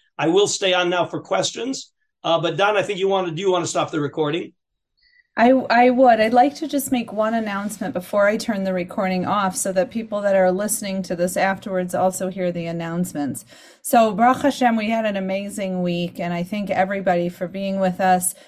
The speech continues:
Speaker 2: gave us a lot of chizuk. I hope it also gave you some as well.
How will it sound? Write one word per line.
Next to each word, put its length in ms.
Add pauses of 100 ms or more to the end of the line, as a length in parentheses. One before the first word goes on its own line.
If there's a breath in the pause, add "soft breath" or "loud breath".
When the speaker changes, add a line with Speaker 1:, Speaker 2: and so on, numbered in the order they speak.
(120 loud breath)
Speaker 2:
gave 220
us 260
a 60
lot 240
of 80
chizuk. 480
I 80
hope 200
it 100
also 360
gave 260
you 140
some 260
as 200
well. 360